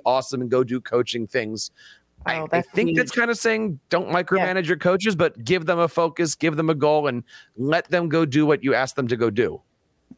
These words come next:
Speaker 2: Yes, and that's so important. And I know a lot of you coaches out there, you,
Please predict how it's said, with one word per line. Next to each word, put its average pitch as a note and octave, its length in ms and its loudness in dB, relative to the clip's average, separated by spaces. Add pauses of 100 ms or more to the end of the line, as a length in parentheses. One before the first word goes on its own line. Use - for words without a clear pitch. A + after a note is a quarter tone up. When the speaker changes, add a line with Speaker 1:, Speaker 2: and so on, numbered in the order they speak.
(200)
Speaker 2:
Yes, E3 380 2
and F3+ 160 2
that's F#3 240 0
so G3+ 500 2
important. E3 540 0
And E3 320 2 (320)
I F3 80 2
know F#3+ 160 6
a - 20 4
lot F3 280 4
of F#3+ 80 -2
you F#3 80 6
coaches F#3+ 500 2
out F3+ 220 2
there, G3 220 4
you, F3+ 320 4